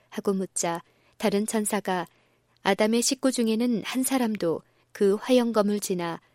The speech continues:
그 나무 열매를 먹은 자가 없으니 죽지 아니할 죄인은 한 사람도 없다"고 대답하는 것을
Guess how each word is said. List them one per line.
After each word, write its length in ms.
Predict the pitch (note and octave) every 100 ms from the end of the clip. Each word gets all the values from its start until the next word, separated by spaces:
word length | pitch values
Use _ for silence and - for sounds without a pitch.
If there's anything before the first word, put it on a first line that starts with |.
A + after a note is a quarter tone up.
| _ -
그 100 | A#3
나무 460 | A3+ G3+ F#3 G#3+ G#3+
열매를 440 | G3+ G#3 A3 A3+
먹은 360 | F3+ F#3 A#3+ A3+
자가 220 | A#3 G#3
없으니 520 | E3 - G3 E3+ D#3 - _ _ _ -
죽지 360 | A3+ - A3
아니할 420 | F#3+ F#3+ G3+ G3+ G3+
죄인은 540 | - G3 F#3 F#3+ F3+
한 200 | - B3+
사람도 400 | A#3+ B3+ A3+ A3+
없다"고 480 | D#3 - - G#3+ A3
대답하는 600 | - G#3 A3 - A#3 G#3+
것을 380 | E3+ - F3